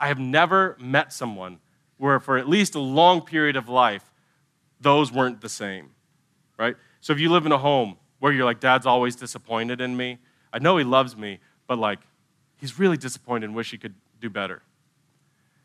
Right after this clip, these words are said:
They have the, almost the same feelings when it comes to how God must see them. You know, "Mom was never there for me. She abandoned me. She wasn't around for me. And now I just can't believe in a God who shows up for me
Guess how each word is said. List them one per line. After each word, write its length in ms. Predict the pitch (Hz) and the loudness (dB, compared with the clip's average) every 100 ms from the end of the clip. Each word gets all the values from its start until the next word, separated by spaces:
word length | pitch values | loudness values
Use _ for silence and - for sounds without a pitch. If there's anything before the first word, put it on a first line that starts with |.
| _ _ _ | _ _ _
They 80 | 120 | -6
have 180 | 127 - | -6 -6
the, 100 | 151 _ _ - | -12 _ _ 2
almost 400 | 190 233 226 208 | 4 6 4 0
the 60 | 170 | -4
same 260 | 160 131 | -4 -4
feelings 520 | 120 101 87 69 - _ _ _ | -4 -10 -12 -18 -20 _ _ _
when 160 | 127 123 | -4 -2
it 100 | 123 | -2
comes 260 | 117 107 | -4 -4
to 100 | 113 | -6
how 100 | 110 | -6
God 240 | 110 101 95 | -4 -4 -6
must 200 | 95 - | -10 -18
see 140 | 101 | -18
them. 160 | 90 - _ _ - | -20 -20 _ _ -4
You 80 | |
know, 80 | 139 | 0
"Mom 260 | 135 131 139 | 4 4 2
was 140 | 127 | -2
never 200 | 127 120 | -4 -4
there 180 | 107 95 | -4 -6
for 140 | - | -8
me. 140 | 95 95 107 | -20 -20 _
She 180 | - 135 | -10 -6
abandoned 500 | 110 107 120 123 123 | -4 -4 -4 -6 -8
me. 180 | 123 123 | -10 -12
She 140 | - | -12
wasn't 320 | 110 113 104 101 | -8 -8 -8 -12
around 380 | 101 113 120 | -6 -4 -4
for 120 | 117 120 | -6 -10
me. 220 | 120 117 _ _ - | -10 -12 _ _ -8
And 100 | 117 | -2
now 400 | 117 123 120 - _ | 2 2 0 -4 _
I 60 | 120 | -8
just 200 | 127 - | -6 -8
can't 240 | 143 127 | -6 -6
believe 280 | 107 117 131 | -4 -4 -4
in 80 | 113 | -4
a 40 | |
God 340 | 104 113 107 101 | -6 -4 -4 -6
who 80 | 131 | -12
shows 280 | 113 127 117 | -8 -6 -2
up 200 | 127 - | -2 -2
for 160 | - 92 | -10 -20
me 200 | 87 | -20